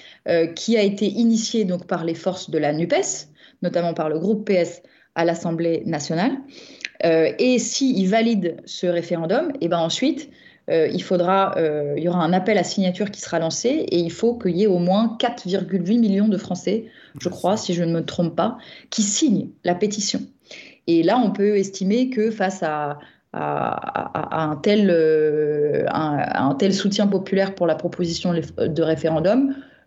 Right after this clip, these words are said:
Speaker 1: le gouvernement soit décide de retirer finalement sa réforme ou, euh, ou, euh, ou de la soumettre à référendum.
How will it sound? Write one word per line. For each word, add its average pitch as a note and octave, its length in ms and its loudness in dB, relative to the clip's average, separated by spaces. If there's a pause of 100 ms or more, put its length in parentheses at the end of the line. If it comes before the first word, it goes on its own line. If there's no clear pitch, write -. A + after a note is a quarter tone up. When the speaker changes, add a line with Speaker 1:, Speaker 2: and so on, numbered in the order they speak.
Speaker 1:
le E3+ 320 2
gouvernement F#3 560 2
soit F#3+ 240 0
décide F3 320 -2
de E3 80 -2
retirer F#3 720 0
finalement E3 340 -2
sa - 240 -4
réforme A#3 460 0 (500)
ou, B3 400 2
euh, D#3+ 380 4 (280)
ou, G#3+ 280 2
euh, D#3 440 2
ou F#3+ 260 2
de E3+ 120 2
la D#3 120 2
soumettre E3+ 600 0
à E3 120 2
référendum. E3 580 -4